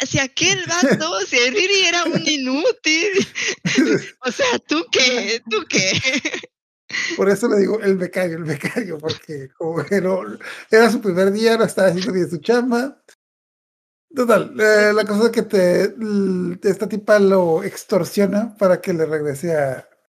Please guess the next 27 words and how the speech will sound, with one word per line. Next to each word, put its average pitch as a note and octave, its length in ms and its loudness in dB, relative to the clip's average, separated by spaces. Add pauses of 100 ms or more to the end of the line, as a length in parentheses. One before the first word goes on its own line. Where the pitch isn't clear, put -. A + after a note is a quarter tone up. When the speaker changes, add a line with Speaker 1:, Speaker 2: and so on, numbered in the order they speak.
(280)
Speaker 2:
Riri G3 640 -2
como D#3+ 300 -4
chico, A3 540 -6
ahora D3+ 280 -4
como C3+ 300 -6
Ryo. F#3 440 2 (800)
Le A3 100 4
explica G#3 460 2
toda G#3+ 160 6
la G#3+ 100 4
situación F#3 500 0
a F3+ 320 2
Yunta E3+ 480 0
y E3 120 2
a, B2+ 560 0 (420)
a C3+ 160 -8
su C3+ 100 -14
casa, G#3 520 2 (580)
¿no? F#3+ 380 -10 (440)
Hasta B2 600 -10 (240)
de F3+ 180 -4
que, F#3+ 160 -6
ah, A3 220 2
sí, A3 160 -2
es G3 180 4
que G3 160 -4
el, E3 220 -4